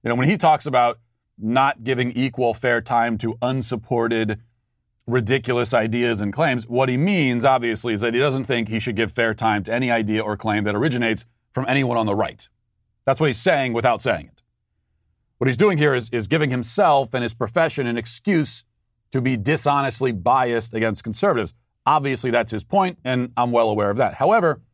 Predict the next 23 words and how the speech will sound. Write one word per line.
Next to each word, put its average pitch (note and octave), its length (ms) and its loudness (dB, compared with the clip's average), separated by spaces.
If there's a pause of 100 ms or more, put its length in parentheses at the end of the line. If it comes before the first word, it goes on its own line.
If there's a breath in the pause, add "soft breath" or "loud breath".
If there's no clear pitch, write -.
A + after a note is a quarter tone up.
(960)
the A#2 120 0
basic G3+ 420 2
idea G2+ 480 0 (1160)
is B2+ 180 2
correct. A#2 440 0
Not C3+ 340 2
all D3+ 400 2 (200)
ideas A#2+ 460 0
and A2 100 -4
thoughts A2+ 280 0
and B2 80 -6
opinions F#2 560 -6
and A2+ 80 -6
claims G#2 480 -6 (720)
should A#2+ 240 -2
be B2 80 0
given C3 260 0
equal C#3 320 -2
weight. G3+ 240 -2 (800)
Not B2 280 2
all C3+ 240 4
should C3+ 220 -2
be C#3 280 0